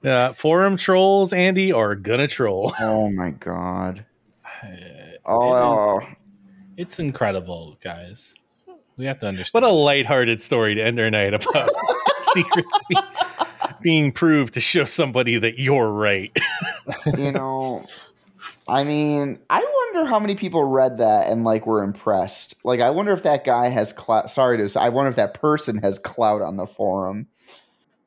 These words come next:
Speaker 2: Listen, he has a badge now, okay? He's just known as Leaker.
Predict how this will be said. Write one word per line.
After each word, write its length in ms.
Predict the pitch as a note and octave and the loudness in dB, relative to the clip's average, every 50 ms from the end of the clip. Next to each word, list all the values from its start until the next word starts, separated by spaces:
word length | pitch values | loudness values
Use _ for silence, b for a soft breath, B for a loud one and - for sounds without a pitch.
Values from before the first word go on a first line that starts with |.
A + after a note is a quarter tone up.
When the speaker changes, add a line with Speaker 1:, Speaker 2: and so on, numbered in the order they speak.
| _ _ - | _ _ -10
Speaker 2:
Listen, 300 | F#2+ F#2+ - - F2+ F#2 | -8 -8 -8 -8 -8 -6
he 120 | G#2 B2+ | -2 0
has 180 | D#3 D#3+ C#3+ B2 | 0 0 0 -2
a 60 | A#2 | -2
badge 460 | F#2+ E2+ G2 G2+ A2 A#2+ B2+ - - | -2 0 2 2 2 2 0 -4 -8
now, 340 | D#2+ E2 F#2 E2+ F2 - - _ _ - | -12 -10 -10 -10 -10 -12 -16 _ _ -8
okay? 580 | - G2 F#2+ - F#2+ F#2 F2 F2+ F2+ G#2 A#2 - _ | -8 -8 -4 -2 -2 0 0 -2 -4 -8 -12 -14 _
He's 160 | A2+ A2+ A2 | -8 -6 -6
just 160 | A#2+ A#2 A#2 | -6 -6 -4
known 220 | A2+ G#2+ G#2 G#2+ G#2 | -2 -2 0 0 -2
as 120 | G2+ G2 F#2+ | -2 -4 -6
Leaker. 560 | F#2+ G2 G2+ A2 G#2+ - - - - B2+ | -6 -8 -8 -8 -8 -8 -10 -12 -12 -14